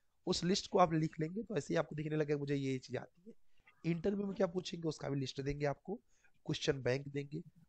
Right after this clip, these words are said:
अब पढ़ लीजिए, आप clear हो गए। Practice compared to other लोग, आपको एक घंटा ज्यादा करना पड़ेगा, ये लिख ले लीजिए बस।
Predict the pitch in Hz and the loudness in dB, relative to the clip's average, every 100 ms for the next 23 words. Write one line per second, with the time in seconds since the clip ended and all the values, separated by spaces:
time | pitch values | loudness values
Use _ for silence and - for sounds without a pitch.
0 | - - - 330 370 302 220 196 180 - | -14 -14 -4 4 6 4 2 0 0 0
1 | 226 277 294 240 202 190 - _ _ _ | 0 2 2 0 -2 -6 -8 _ _ _
2 | _ _ _ - 180 - 226 - - _ | _ _ _ 2 2 2 0 -2 -12 _
3 | _ 180 170 202 202 175 160 175 196 247 | _ -4 4 6 6 6 6 6 6 4
4 | 262 160 - 170 143 156 254 160 113 - | 6 4 4 0 0 -2 0 2 6 6
5 | - - 123 - 156 185 269 147 127 - | 6 -12 -12 -10 -10 -6 -4 -4 -6 -10
6 | 139 143 - - - - | -12 -12 -16 -16 -16 -16